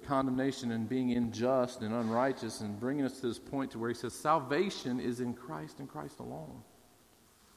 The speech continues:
You can't achieve it on your own. You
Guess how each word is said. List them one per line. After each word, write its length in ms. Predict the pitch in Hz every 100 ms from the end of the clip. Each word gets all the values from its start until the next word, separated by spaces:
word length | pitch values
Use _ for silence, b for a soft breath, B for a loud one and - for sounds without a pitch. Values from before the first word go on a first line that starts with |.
| - - - - _ _ _ _ 131
You 100 | 135
can't 300 | - 147 127
achieve 420 | - - 139 120
it 140 | 101 -
on 180 | - 110
your 220 | 104 101
own. 280 | 98 104 104 - - - - - - _ -
You 60 | 117